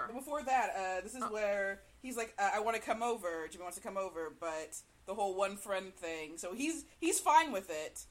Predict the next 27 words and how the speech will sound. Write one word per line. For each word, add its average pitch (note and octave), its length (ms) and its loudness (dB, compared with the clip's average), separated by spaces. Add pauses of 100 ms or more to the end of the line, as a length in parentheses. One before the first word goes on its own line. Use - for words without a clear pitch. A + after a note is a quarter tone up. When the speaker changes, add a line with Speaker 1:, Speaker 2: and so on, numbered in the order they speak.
(240)
Speaker 2:
but F3 140 -4
Paige D4+ 240 -2
is A#3 60 -4
the G#3 60 -4
one G3 160 -2
making G3 260 -6
us F3+ 120 -6
think G3+ 180 -8
about E3+ 300 -4
how E3 200 0
she A3 140 -6
wants F3+ 180 -6
to - 40 -10
come F#3+ 180 -8
over. B2 420 -8 (240)
Even A3 140 -6
Ashley's A3+ 220 0
like, G3 100 -8
"If G3+ 60 -16
you G3 80 -12
wanna - 160 -2
come A3 180 -10
over, F#3+ 160 -8
just F3+ 160 -10
fucking G#3 300 -6
come G3 240 -6
over." E3+ 420 -6